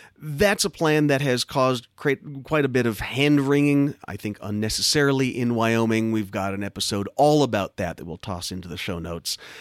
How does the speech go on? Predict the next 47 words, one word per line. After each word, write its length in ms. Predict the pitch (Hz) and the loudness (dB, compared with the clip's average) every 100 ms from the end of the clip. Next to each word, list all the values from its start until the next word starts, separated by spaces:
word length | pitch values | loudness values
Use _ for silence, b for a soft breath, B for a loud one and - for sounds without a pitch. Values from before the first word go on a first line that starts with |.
| B B - | B B 0
And 160 | 156 | 2
the 180 | 151 139 - | 2 2 2
Idaho 400 | 185 170 151 143 | 4 4 2 0
plan, 300 | 123 120 165 | 0 0 0
which 80 | |
has 100 | 110 | -4
gotten 320 | 107 110 110 104 | -4 -4 -4 -4
maybe 240 | 113 104 | -4 -2
less 240 | 95 170 | -2 0
attention, 420 | 135 - 101 101 202 | -2 -4 -4 -2 -4
but 120 | 180 | -2
is 120 | 165 | -2
also 280 | 170 285 160 | -2 0 0
a 40 | |
really 260 | 143 202 226 | 2 0 0
big 280 | 156 170 135 | -2 -4 -2
deal, 340 | 247 151 117 B B B _ | 0 0 -2 B B B _
it 220 | - - | -6 -6
created 480 | - 180 160 165 - | -8 0 2 2 2
a 60 | 139 | 4
new 240 | 147 147 | 6 4
backcountry 920 | 123 107 147 - _ - 156 - 151 | 0 -2 -2 -4 _ -4 -4 -2 -6
conservation 840 | - - 165 - 165 180 269 - 123 | -4 -2 0 2 2 2 2 0 -2
area, 400 | 90 80 92 151 B B B - | -4 -2 -2 -4 B B B -2
and 160 | 135 | 0
it 80 | 135 | 2
also 320 | 135 143 139 | 2 2 -2
closed 480 | 131 - 127 123 120 | -4 -2 0 0 -2
areas 400 | - 113 107 110 | -2 2 2 0
with 220 | 101 98 98 | -2 -4 -4
low 400 | 101 113 117 113 | 0 2 2 2
or 140 | 101 | 0
no 200 | 107 110 | 2 2
potential 520 | - 101 107 107 101 | 0 -8 -6 -6 -8
of 120 | 101 - | -8 -8
oil 220 | 95 92 | -10 -10
and 100 | 104 | -12
gas 260 | 98 98 95 | -10 -10 -10
development 520 | 104 90 90 104 131 B B B B | -10 -10 -8 -6 -8 B B B B
to 120 | - | -8
future 340 | 123 190 - 226 | -2 -2 0 2
leasing. 460 | 285 - 120 107 | 2 2 -2 -6
And 260 | - 131 139 | -4 -2 0
those 160 | 147 139 | 0 0
backcountry 520 | 156 - 165 156 - | -2 -2 -6 -6 -4
conservation 580 | 180 175 175 240 - 147 | -4 -4 -2 -2 2 2
areas 420 | 117 101 92 | 2 0 -2